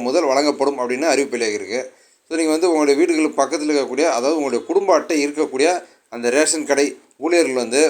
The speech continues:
உங்க வீடுகள் இருக்கக்கூடிய பகுதிகளுக்கே வந்து அவங்க கொடுக்கறதுக்கான வாய்ப்புகள் இருக்கு. அல்லது வந்து நீங்க ரேஷன் கடையிலயோ அவங்க அந்த வழங்கக்கூடிய அந்த நேரத்துல போயிட்டு நீங்க உங்களுக்கான அந்த டோக்கன் வந்து வாங்கிக்கலாம். So, இந்த பொங்கல் பரிசு தொகுப்பை வாங்குறதுக்கான டோக்கன் இன்னும் சில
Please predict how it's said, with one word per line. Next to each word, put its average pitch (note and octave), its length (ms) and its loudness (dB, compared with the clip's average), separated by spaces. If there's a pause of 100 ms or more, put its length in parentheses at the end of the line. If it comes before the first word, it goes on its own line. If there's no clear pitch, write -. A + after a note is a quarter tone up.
உங்க C3+ 180 -6
வீடுகள் E3+ 280 0
இருக்கக்கூடிய C3 460 -2
பகுதிகளுக்கே C#3 580 0
வந்து B2+ 220 0 (360)
அவங்க A#2+ 200 -6
கொடுக்கறதுக்கான C3 480 -2
வாய்ப்புகள் C3+ 380 0
இருக்கு. A#2 220 -4 (220)
அல்லது E3+ 300 0
வந்து D3+ 220 -2
நீங்க C#3+ 140 -2 (460)
ரேஷன் E3 300 0
கடையிலயோ C#3 340 2
அவங்க C#3 200 0 (120)
அந்த B2 160 -4
வழங்கக்கூடிய C3+ 480 0
அந்த A#2+ 140 -6
நேரத்துல C3 320 0
போயிட்டு B2+ 260 -4
நீங்க C3 160 -2 (340)
உங்களுக்கான B2+ 320 0
அந்த A#2+ 180 -4
டோக்கன் D3 300 0
வந்து C#3+ 160 0
வாங்கிக்கலாம். A#2 400 -4 (1160)
So, F3+ 60 -8 (100)
இந்த D#3 120 0 (120)
பொங்கல் F3 360 0
பரிசு D3+ 260 -2 (100)
தொகுப்பை C3+ 320 0
வாங்குறதுக்கான B2+ 440 0 (140)
டோக்கன் F#3+ 380 2 (160)
இன்னும் F3+ 240 -4
சில C#3+ 100 2